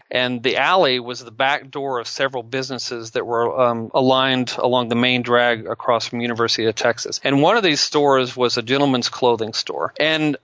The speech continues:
two or three days a week, when I would come down from the dorm, there would be a bright red Ferrari three oh eight G T B parked behind that men's store. And I had never seen a car like that. This is nineteen eighty-one, and I had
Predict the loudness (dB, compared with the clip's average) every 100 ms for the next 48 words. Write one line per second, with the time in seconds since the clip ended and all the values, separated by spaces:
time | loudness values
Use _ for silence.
0 | _ -4 0 0 0 0 2 2 0 -2
1 | 0 0 0 -2 0 -2 -4 -4 0 0
2 | 2 0 -4 -6 -6 -6 -6 -4 -6 -8
3 | -12 -4 0 2 2 2 2 2 0 -4
4 | -6 -4 2 4 4 0 2 2 2 -2
5 | -4 2 4 4 2 -2 -4 0 4 4
6 | 4 2 -2 -6 -6 -4 -6 -2 -2 -4
7 | 0 2 2 0 0 2 2 2 2 -4
8 | -2 -2 -2 -4 -4 -2 0 2 4 4
9 | 2 2 2 2 2 0 -4 -4 -4 -6
10 | -12 -8 -4 -2 -4 -6 -4 -4 -4 -4
11 | 0 2 0 0 0 2 2 2 4 4
12 | 4 2 2 2 2 0 -2 -4